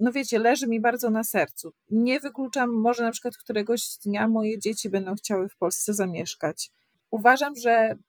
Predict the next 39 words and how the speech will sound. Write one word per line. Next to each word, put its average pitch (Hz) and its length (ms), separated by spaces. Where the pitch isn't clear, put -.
skoro 233 300
mam 254 180
prawo 240 280
głosu, 208 440
to 247 120
powinnam 220 480
głosować 202 840
i 208 440
jednak 220 340
obserwuję 220 800
to, 196 160
co 202 140
się 185 260
w - 80
Polsce 185 380
dzieje, 262 300
staram 202 300
się - 120
czytać 196 340
wiadomości 180 840
i 190 100
wiadomo, 196 460
rozmawiam 196 680
z 185 80
ludźmi, 190 300
którzy 185 300
w - 80
Polsce 180 400
są, 175 460
więc 190 320
mam 208 300
jakiś 202 300
tam 202 220
ogląd 180 500
na 175 140
to, 175 360
jak 175 280
to 180 120
wygląda. 135 560